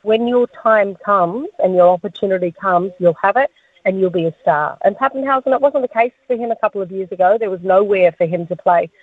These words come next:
in the Melbourne Storm, but they still managed to retain him and groomed him and build him. And now he's the best player in the competition at the moment. So the Melbourne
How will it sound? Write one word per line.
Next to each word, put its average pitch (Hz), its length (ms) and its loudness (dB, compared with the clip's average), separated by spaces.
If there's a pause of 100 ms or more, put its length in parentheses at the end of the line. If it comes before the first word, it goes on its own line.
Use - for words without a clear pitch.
(280)
in 196 120 4
the 190 80 4
Melbourne 180 440 0
Storm, 190 240 2
but 196 120 2
they 175 240 2
still 214 160 0
managed 185 400 -4
to 180 120 -4
retain 180 600 -4
him 269 160 -2 (460)
and 185 180 -2
groomed 202 360 2
him 233 340 -2
and 175 180 -2
build 185 280 4
him. 165 180 -2
And 175 100 2
now 190 200 0
he's 190 240 -4 (180)
the 196 80 0
best 190 240 -2
player 185 260 0
in 175 80 -2
the 170 80 -6
competition - 560 -8
at 170 120 -2
the - 40 -8
moment. 170 400 -2 (120)
So 170 240 -6 (420)
the 214 80 2
Melbourne 233 340 0